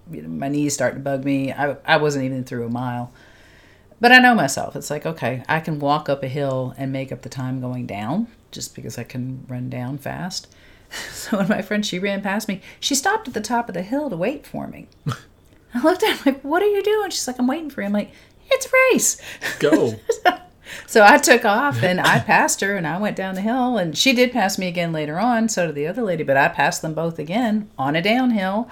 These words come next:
Speaker 2: Yeah.
Speaker 1: And, you know, at the end of the race, I was like, "That, you would have won." You know, we all, I was, I was twenty-six oh nine, she was twenty-six twenty-four, and the other lady was twenty-six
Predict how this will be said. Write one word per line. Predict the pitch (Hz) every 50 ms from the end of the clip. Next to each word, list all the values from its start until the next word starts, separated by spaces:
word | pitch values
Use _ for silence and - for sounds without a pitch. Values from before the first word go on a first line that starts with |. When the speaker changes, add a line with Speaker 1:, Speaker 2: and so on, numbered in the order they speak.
| - -
Speaker 2:
Yeah. | 127 120 107 104 104 - _ _ _ _ _
Speaker 1:
And, | - 165 156 156 156 151 143 151 151 147 143 - -
you | - 175 160
know, | 143 143
at | 143
the | 160 170
end | 180 202
of | 196 180
the | 180 175
race, | 185 196 226 247 - -
I | 202 185
was | 180 175 170 - 180
like, | 180 175 170 175 - - _ _ _ _ _ _ _ _ -
"That, | 208 226 226 - _ _ _ -
you | 185 185 185
would | 180 202 214
have | 208 185
won." | 175 190 233 226 160 139 - 131 120 - - _ _ -
You | 170 170
know, | 151 139 139 127 117 -
we | 160 180 190 190
all, | 180 180 180 180 185 170 - - - -
I | 170 170
was, | 160 165 160 156 160 - - -
I | 180 202
was | 233 240 -
twenty-six | - - 214 214 214 - 208 202 - -
oh | 185
nine, | 185 180 180 180 180 175 170
she | - - 180
was | 185 190 185
twenty-six | - - 185 175 175 175 - 175 - - -
twenty-four, | - - 170 165 160 165 160 160 160 156 151
and | 151 147
the | 147
other | 143 147
lady | 147 143 143 143 143 139 139
was | 135 135 131 127 - -
twenty-six | - - 139 139 135 131 - - - - - - - - - - - -